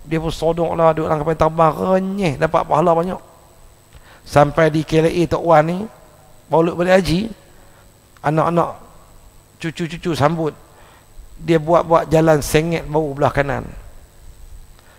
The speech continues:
Dia tahu, "Eh, awak Tok Wan," kata cucu dia, "jatuh atas belakang unta ke? Bau sengit ni?" "Tak, eh." Tok Wan pahala berjuta ni. Malaikat tulis sampai bengkak, muhur. Tak ada lah sampai macam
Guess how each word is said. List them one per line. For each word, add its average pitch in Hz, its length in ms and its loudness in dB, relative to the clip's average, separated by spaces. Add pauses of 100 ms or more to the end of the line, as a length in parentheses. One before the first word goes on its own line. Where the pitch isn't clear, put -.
(320)
Dia 147 160 -4
tahu, 190 220 2
"Eh, 156 100 0
awak 202 220 4
Tok 196 160 0
Wan," 247 260 4
kata 156 160 2
cucu 156 240 -4
dia, 156 240 2 (240)
"jatuh 180 400 4
atas 202 160 4
belakang 202 380 4
unta 208 340 6
ke? 254 180 4 (640)
Bau 196 300 8
sengit 233 340 2
ni?" 254 120 -2 (180)
"Tak, 160 160 4 (160)
eh." - 40 -10 (540)
Tok 147 160 -2
Wan 160 240 2
pahala 147 460 0
berjuta 156 680 -6
ni. 208 140 -6 (500)
Malaikat 156 480 2
tulis 175 240 -4
sampai 143 220 -2
bengkak, 160 400 0 (420)
muhur. 135 540 -4 (1200)
Tak 147 320 2
ada 165 240 4
lah 147 80 2
sampai 139 320 0
macam 139 240 -2